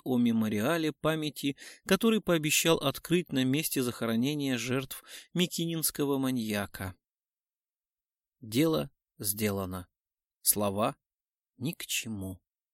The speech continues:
Провожая Нину взглядом, Гуров думал о том, жалеет ли она, что обратилась к нему за помощью.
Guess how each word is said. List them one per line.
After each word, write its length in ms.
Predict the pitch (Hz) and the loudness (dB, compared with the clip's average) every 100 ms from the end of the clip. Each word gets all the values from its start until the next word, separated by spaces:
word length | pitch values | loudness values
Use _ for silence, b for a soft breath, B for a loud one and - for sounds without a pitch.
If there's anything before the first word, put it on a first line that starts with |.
| _ _ _ _ _ _ _ _ _ _ _ _ _ _ _ _ _ - | _ _ _ _ _ _ _ _ _ _ _ _ _ _ _ _ _ 4
Провожая 640 | 139 170 175 202 208 196 | 8 8 8 6 6 4
Нину 340 | 180 185 180 | 4 2 0
взглядом, 720 | 165 147 147 170 185 139 117 113 | 0 0 2 4 4 4 4 4
Гуров 380 | 170 175 160 | 2 2 2
думал 400 | 123 143 143 131 - | 0 0 2 2 0
о 140 | 127 | -6
том, 440 | - 113 107 104 - B B B | -4 -2 0 0 -6 B B B
жалеет 600 | 113 113 123 175 185 - | 0 4 6 6 4 0
ли 100 | 151 | 0
она, 380 | 147 143 139 147 | 0 2 0 0
что 200 | - 139 | -2 -4
обратилась 720 | - 117 113 - 180 165 151 | -6 -2 -4 -2 -2 0 -2
к 100 | - | -2
нему 440 | 120 117 123 131 - | 0 2 2 0 -6
за 260 | 120 113 | -6 -4
помощью. 800 | 104 - 110 101 95 - - 95 | -4 -4 -4 -2 -2 -2 -4 -10